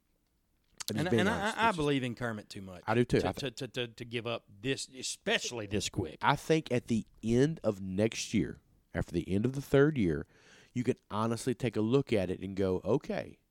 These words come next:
Speaker 1: what's going
Speaker 2: This
Speaker 1: on?"
Speaker 2: makes
Speaker 1: Because,
Speaker 2: sense.
Speaker 1: because if this year, let's say at the end of this year, uh, Dude Collum transfers out,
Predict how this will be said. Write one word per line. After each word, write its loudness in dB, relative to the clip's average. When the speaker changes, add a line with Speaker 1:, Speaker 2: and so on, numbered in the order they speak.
Speaker 1:
what's -8
going 2
Speaker 2:
This 2
Speaker 1:
on?" 2
Speaker 2:
makes 4
Speaker 1:
Because, 4
Speaker 2:
sense. -4
Speaker 1:
because -2
if -2
this 2
year, -2
let's -8
say 2
at 0
the -2
end 0
of -2
this -4
year, -2
uh, 0
Dude 0
Collum -2
transfers -10
out, -12